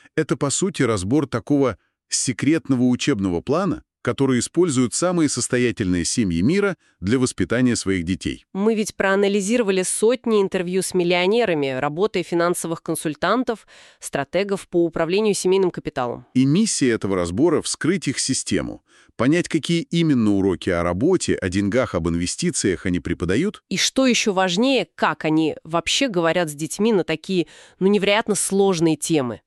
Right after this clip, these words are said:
Speaker 2: Наследство, привилегии, какие-то ограничения в образе жизни.
Speaker 1: Именно. То есть речь не о том,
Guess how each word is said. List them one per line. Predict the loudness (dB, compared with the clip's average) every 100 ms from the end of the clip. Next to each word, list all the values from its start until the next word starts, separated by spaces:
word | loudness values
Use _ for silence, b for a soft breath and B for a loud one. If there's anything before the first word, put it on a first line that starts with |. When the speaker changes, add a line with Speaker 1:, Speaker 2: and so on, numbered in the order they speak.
| _ _ -10
Speaker 2:
Наследство, | -6 -4 0 0 0 -4 -2 -2 -2 _ -6
привилегии, | -4 -2 -4 0 0 0 0 -2 -2
какие-то | -6 -6 -4 -2
ограничения | -2 2 2 2 2 4 4 2
в |
образе | 2 0 -2 -2
жизни. | -4 -4 -4 -6 0
Speaker 1:
Именно. | 2 2 -2 -6 _
То | 0
есть | 0 0 -2
речь | 0 0 2
не | 0
о | 0
том, | -2 -2